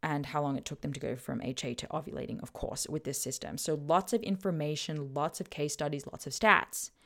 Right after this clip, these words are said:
We go through why this is not a weight gain plan and how we actually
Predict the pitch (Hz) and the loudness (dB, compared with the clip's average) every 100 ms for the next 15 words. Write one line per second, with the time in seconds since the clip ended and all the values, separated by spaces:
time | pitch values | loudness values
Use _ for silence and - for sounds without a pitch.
0 | - - - _ _ - 175 185 202 240 | -20 -20 -20 _ _ -2 6 6 8 8
1 | 180 156 175 - 160 143 139 - - - | 8 6 4 2 0 0 -2 -2 -2 2
2 | 208 214 214 220 220 226 226 156 156 - | 4 4 4 4 6 6 4 2 -2 -2
3 | - 170 180 247 320 - 269 147 170 - | -2 0 2 2 0 -6 -2 0 0 -2
4 | 226 202 | 0 0